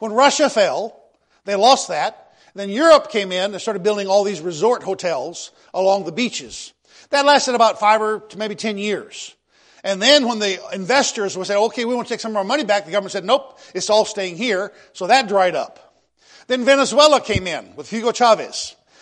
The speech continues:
And he began putting a huge amount of Venezuelan money into Cuba,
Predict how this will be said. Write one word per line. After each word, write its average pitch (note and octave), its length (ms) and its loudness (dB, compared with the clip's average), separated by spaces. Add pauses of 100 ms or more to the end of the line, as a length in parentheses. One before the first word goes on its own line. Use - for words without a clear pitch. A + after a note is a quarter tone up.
(100)
And G3 80 -8
he C#4 60 -2
began A#3+ 280 -2
putting G3 240 -6
a D3 80 -10
huge C4 400 -4
amount G#3+ 260 0
of F3+ 60 -6
Venezuelan G#3 580 0
money D#3 360 -10 (340)
into G3 180 -6
Cuba, G3+ 480 -2